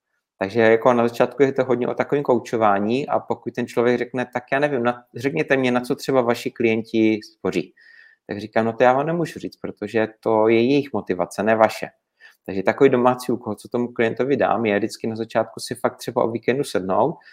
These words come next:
a fakt se nad tím jako hluboce zamyslet, jako co ty peníze pro ně představují. Říct si, co jsou pro mě peníze,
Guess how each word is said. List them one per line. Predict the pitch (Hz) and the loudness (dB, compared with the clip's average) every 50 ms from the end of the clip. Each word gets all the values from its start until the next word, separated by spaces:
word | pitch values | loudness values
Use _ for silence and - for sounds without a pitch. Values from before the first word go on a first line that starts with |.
| - - - - | -20 -20 -20 -14
a | - | 0
fakt | - 123 - - | 0 0 0 2
se | - 139 | 0 0
nad | 131 123 | 0 0
tím | 120 - 127 123 | 2 2 2 2
jako | 123 123 135 | 0 0 0
hluboce | 120 127 123 120 120 120 123 123 - 135 | 2 4 4 4 4 0 -2 -4 -2 0
zamyslet, | 135 120 120 117 117 - - 127 123 120 | 0 2 2 2 0 2 2 0 2 2
jako | 120 113 - - | 2 0 0 -4
co | - - - 139 | -8 -4 -4 -4
ty | 131 - 143 | -2 -2 -2
peníze | 135 - 123 127 127 123 135 | -2 0 0 -2 0 -2 -4
pro | 127 - 131 131 | -2 -2 -2 -2
ně | 135 139 | -2 -2
představují. | - - 127 - - - 139 101 87 90 92 | -4 -8 -12 -12 -6 -2 -2 0 0 -2 -2
Říct | 104 107 104 - | -2 -4 -4 -4
si, | - 127 | -4 -4
co | 127 - - | -4 -4 -6
jsou | 143 - - - | -6 -4 -4 -2
pro | - - 107 | 0 0 0
mě | 101 95 95 | 0 -2 -4
peníze, | - 98 90 90 92 92 98 98 120 156 | -6 -6 -4 -4 -4 0 2 4 4 4